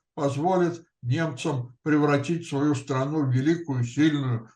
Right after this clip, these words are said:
процветающую державу. Именно народное радио донесет до простых немецких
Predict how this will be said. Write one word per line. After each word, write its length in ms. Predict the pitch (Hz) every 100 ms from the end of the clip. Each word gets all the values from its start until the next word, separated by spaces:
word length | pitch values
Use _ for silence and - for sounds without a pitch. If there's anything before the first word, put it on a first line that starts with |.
| _
процветающую 1040 | - 127 117 123 120 135 131 120 - 117 110
державу. 800 | 113 110 127 165 160 147 123 - _ _
Именно 540 | 143 160 156 139 123 131
народное 680 | 131 139 165 143 131 127
радио 460 | 123 151 139 131 120
донесет 680 | 123 131 135 120 156 147 - _ _
до 440 | 120 139 127 - _
простых 580 | 139 135 - 156 123
немецких 680 | 131 131 135 120 - 120 117